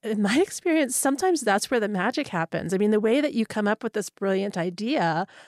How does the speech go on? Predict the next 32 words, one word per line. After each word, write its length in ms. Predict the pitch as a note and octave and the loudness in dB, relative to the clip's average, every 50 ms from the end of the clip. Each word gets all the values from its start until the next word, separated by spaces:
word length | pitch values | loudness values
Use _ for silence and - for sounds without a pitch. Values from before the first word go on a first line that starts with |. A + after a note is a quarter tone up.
| _ _ _ _ | _ _ _ _
that's 180 | - - E3 | -4 -4 -2
sort 220 | - - A3 G3 F#3+ | -2 0 0 0 0
of 160 | F3+ - - | 0 -2 -2
new 600 | G3+ F#3 F3+ G3+ A3 A3+ F#3+ F#3 F3 F3 F3 F3+ - | 0 2 4 4 4 4 4 4 4 4 2 2 0
and 140 | F3 F3+ F3+ | 0 0 2
interesting 560 | G#3+ C4+ C#4+ - D#4+ - - - E3 D#3+ E3 | 2 2 2 2 -2 -2 -2 -2 0 0 0
is 120 | F#3 F#3 G3+ | -2 -2 -4
because 320 | A3+ G#3+ - G#3+ G#3+ G#3 | -6 -4 -2 -2 -2 0
it 140 | A#3 - G3+ | 0 2 2
isn't 300 | B3+ C4+ - D#4+ A3 F3+ | 2 2 2 0 -2 -2
just 240 | - F3 - - - | -4 -4 -4 -4 -6
the 100 | F3+ - - | -6 -6 -4
obvious 460 | - E3 E3+ F3 - F3 E3 D3+ - | -4 -2 -2 -2 -4 -6 -6 -6 -8
path. 420 | - - - D#3 D#3 D3 - - _ _ _ _ _ _ _ - | -10 -12 -10 -10 -10 -10 -10 -12 _ _ _ _ _ _ _ -8
And 140 | G3 F#3 | -6 -2
so 100 | - - | 0 2
you 160 | A#3 A3 A3+ G3+ | 2 2 2 2
have 200 | F#3+ A3 A#3+ - | 0 0 -2 -4
to 100 | C4 A3 | -6 -4
sort 160 | - A3+ G3+ | -2 -2 -2
of 160 | F#3 F#3 - | -2 -2 -4
get 140 | G#3+ F#3 F#3+ | -4 -2 -2
in 100 | G3 G#3 F#3+ | 0 0 -2
that 180 | E3 F#3 - | -4 -4 -8
corner 420 | - - F#3 A3+ C4 B3+ G#3 E3 E3 | -6 -4 -2 0 0 0 0 0 -2
where 80 | F3 | -2
you 160 | F3+ F#3+ G3 | -2 -2 -2
have 220 | G3 F3+ F#3+ G3+ - | -2 -2 -4 -6 -6
to, 120 | - A#3+ | -6 -4
like, 200 | G#3 G3 F#3 - | -4 -4 -4 -6
try 240 | - - G#3 F#3+ G3+ | -8 -6 -2 -2 -2
something 500 | G#3 - G#3+ G3 G3 - F#3+ F3+ G3 G3 | 0 -2 -2 -4 -4 -4 -4 -4 -4 -6